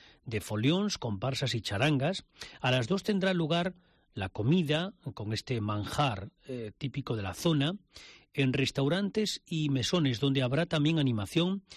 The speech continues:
de distintas charangas. Como es tradicional, en la Festa da Cachucha, eh, se va a desarrollar, se va a repetir el desfile de carnaval,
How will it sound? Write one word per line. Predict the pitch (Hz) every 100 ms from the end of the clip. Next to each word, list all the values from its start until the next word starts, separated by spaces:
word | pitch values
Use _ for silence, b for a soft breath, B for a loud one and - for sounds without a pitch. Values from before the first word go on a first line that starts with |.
| B B
de | - 131
distintas | 123 107 143 127 120 - 120 107 101
charangas. | - 127 104 95 95 -
Como | 151 196
es | 226
tradicional, | 247 226 208 - 156 180 160 208 _ b b b b
en | - 101
la |
Festa | - 139 - 123
da | 107
Cachucha, | 101 101 - 165 - 139 170 - _ B B B
eh, | - 175 135
se | 143
va | 139
a | 175
desarrollar, | 202 196 175 180 185
se | 156
va | 151
a |
repetir | 175 170 - 127 - 185 143 -
el | 139 127
desfile | 117 - 165 156 165 170 B B B
de | 127
carnaval, | 110 117 107 110 139 160 190